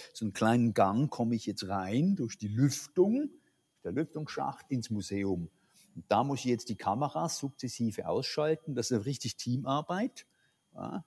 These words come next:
die man da machen muss, weil wenn ich zu schnell gehe, dann erwischt mich die Kamera. Und dann, äh, krieche ich da unter dem Wächter, der darf mich nicht sehen, komme an eine nächste Tür und da muss ich den Code eingeben. Hm?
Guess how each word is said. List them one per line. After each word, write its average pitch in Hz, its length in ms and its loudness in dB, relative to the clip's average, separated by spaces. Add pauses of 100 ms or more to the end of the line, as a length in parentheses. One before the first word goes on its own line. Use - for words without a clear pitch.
(120)
die 120 100 -4
man 120 140 -4
da 117 120 -6
machen 104 360 -2
muss, 143 220 -6
weil 110 100 2
wenn 113 120 2
ich 107 120 -2
zu 113 100 -6
schnell 123 320 0
gehe, 156 220 0
dann 127 160 -4
erwischt 110 320 -2
mich 107 120 -4
die - 120 -6
Kamera. 156 640 -2 (520)
Und - 180 -6
dann, 139 380 6
äh, 110 460 -2 (240)
krieche 131 320 2
ich 113 60 -6
da 120 100 4
unter 123 320 0
dem 101 260 4
Wächter, 131 340 4
der 117 140 -2
darf 101 300 2
mich 101 140 -10
nicht 87 180 -6
sehen, 160 360 2 (240)
komme 110 260 0
an 92 120 -2
eine 98 220 0
nächste 151 400 -2
Tür 165 440 -2
und 123 180 -6
da 113 300 0
muss 127 180 -4
ich 120 80 -6
den 117 160 2
Code - 340 2
eingeben. 95 600 0 (760)
Hm? 202 280 -4